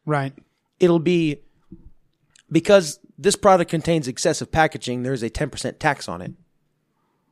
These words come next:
Speaker 1: If you wanna buy it.
Speaker 2: If you wanna buy it.
Speaker 1: That's right.
Speaker 2: It'll all be user end taxes. None of it will be on creator end.
Speaker 1: Yeah. Well, I, for one, d-, don't think we have enough taxes, man.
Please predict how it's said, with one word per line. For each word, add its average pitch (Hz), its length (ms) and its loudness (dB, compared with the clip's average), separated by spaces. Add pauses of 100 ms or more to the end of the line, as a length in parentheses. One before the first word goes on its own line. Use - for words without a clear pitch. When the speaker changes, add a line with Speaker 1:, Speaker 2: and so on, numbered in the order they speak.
(120)
Speaker 1:
If 156 200 0
you 160 100 4
wanna 135 200 2
buy 180 220 -2
it. 156 120 -14
Speaker 2:
If 165 160 2
you 170 100 4
wanna 156 140 4
buy 127 220 4
it. 80 160 -6
Speaker 1:
That's - 200 -2
right. 123 240 -6
Speaker 2:
It'll 139 240 2
all 156 220 8
be 170 140 2
user 160 420 0
end 127 160 -4
taxes. - 540 -6
None 156 200 2
of 156 100 4
it 156 100 2
will 143 120 2
be 131 220 0
on 113 160 -2
creator 131 480 0 (160)
end. - 380 -8
Speaker 1:
Yeah. 127 180 -10 (720)
Well, 208 100 6
I, 247 140 4
for 208 120 -4
one, 175 240 2
d-, 165 140 -2
don't 165 260 4
think 147 140 -4
we 151 100 4
have 135 100 0
enough 143 260 0
taxes, 180 400 0
man. 214 240 -6